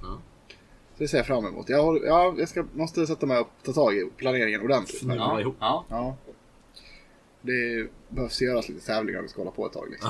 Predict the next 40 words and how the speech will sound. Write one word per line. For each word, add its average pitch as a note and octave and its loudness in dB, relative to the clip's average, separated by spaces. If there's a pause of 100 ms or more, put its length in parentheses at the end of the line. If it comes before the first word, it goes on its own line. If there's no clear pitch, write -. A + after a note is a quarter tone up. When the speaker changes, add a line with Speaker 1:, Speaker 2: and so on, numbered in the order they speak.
(120)
Speaker 1:
<laughs> - -6
Ja, C3 0 (120)
om B2 -6
det A2+ -6
ska... G2+ 0 (480)
Precis. - -20 (540)
Speaker 3:
Mm. A2+ -12
Speaker 1:
Håll G#2+ -6
i. - -14 (2000)
Speaker 2:
Så - -4
det, G#3 6
Speaker 3:
Ja. F#3 -6
Speaker 2:
det E3+ 4
är E3+ 6
en B2 2
plan. G2 -2 (1000)
Ja, F#3+ 8
ja, F3 8
fan... F#3+ 4
Eh, B2+ -4 (520)
va-, F#3+ 0
har F3+ 6
ni C4+ 6
några C#3+ 4 (120)
idéer B2 4
vad A2+ -4
ni A#2+ -8
ska - 0
göra F#3+ 4
på - -8
semester - -8
nu - -10
då? - -12 (200)
När B2 -4
det G2+ 0
är F#2 -2
som - -12
det F2 -6
är, - -6
liksom. - -18